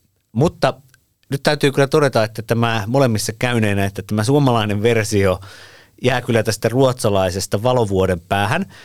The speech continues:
Ää, Suomessahan tästä kultaranta-tapahtumasta on tullut tämmönen kesäinen linnanjuhlat, jolle ihmiset kävelevät punaista mattoa pitkin ja, ja ovat, ovat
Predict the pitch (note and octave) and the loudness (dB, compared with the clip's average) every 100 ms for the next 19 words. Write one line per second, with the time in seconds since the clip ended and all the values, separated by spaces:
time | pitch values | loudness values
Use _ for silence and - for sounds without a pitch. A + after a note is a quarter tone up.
0 | - - A2 A2 G#2+ D3+ E3+ C#3 A#2+ A#2+ | -20 -8 -2 0 2 2 2 0 -4 -4
1 | A2+ - A#2+ D3+ D3 B2 A2+ G#2+ G#2+ - | -4 -6 -2 0 0 0 -2 -2 -4 -6
2 | - A#2 A#2 A2+ A2+ A2 A2 A2+ A2 A#2+ | -6 -2 -2 -2 -2 -4 -2 -4 -2 -2
3 | A2+ B2 A#2+ A2+ D#3+ E3 C3+ A2+ A2 A#2+ | -2 -2 -2 -2 -2 -2 -2 -2 0 0
4 | D3 A#2+ G#2 A2+ A#2 G#2+ F#2 - - - | 0 0 0 0 0 0 -2 -4 -20 -20
5 | - - - A#2 A2+ A#2 C3+ B2+ A2+ G#2 | -20 -20 -4 0 2 2 2 0 -2 -4
6 | - C#3 B2+ A2 G2 G#2 - - D3 D3 | -4 -2 0 0 -2 -6 -12 -6 0 2
7 | C3 A2+ - A2 B2+ - - G2+ G2 A#2+ | 2 0 -4 -2 -2 -4 -2 -2 0 -4
8 | A2+ - G#2+ G2+ F#2 F#2+ G#2 A2+ G#2 G2 | -4 -4 -4 -2 0 0 -2 -2 -2 0
9 | A2+ A2 A2 - C3 A#2 A#2 | 0 -2 -4 -6 -2 0 -2